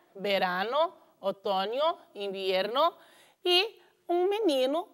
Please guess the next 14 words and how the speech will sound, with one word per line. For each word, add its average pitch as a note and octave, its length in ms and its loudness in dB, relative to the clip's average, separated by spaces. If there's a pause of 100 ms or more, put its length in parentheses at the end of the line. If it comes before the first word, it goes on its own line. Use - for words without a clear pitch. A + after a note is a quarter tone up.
(180)
na F4 160 2
frente C4 380 -2
do B3 80 -6
computador. B3+ 760 -2
O D4 80 -6
que C5 180 4
que D5 100 -4
essa B4 240 -4
charge A#3 360 6
está G#3+ 240 -2
criticando? F3 760 -10 (920)
Ela F3+ 200 2
está F3 220 2
criticando A3 840 -2